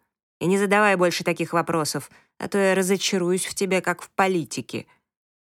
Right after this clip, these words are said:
«А я давно соскучился по маме. Если хочешь, можешь разочароваться прямо сейчас. Я с радостью уеду в деревню». «И не мечтай», председатель на ходу разматывал платок.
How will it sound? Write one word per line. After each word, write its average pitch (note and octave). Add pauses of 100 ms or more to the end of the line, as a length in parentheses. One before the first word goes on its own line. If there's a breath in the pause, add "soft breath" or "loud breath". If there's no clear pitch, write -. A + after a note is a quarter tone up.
(680)
«А -
я G#3
давно E3
соскучился -
по C3
маме. A#2+ (800 loud breath)
Если G#3+
хочешь, A3
можешь F#3
разочароваться G3
прямо E3
сейчас. -
Я E3
с -
радостью F#3+
уеду D3+
в C3
деревню». C3 (680)
«И -
не A3
мечтай», D3 (240 soft breath)
председатель D#3
на D#3
ходу D#3+
разматывал D3+
платок. -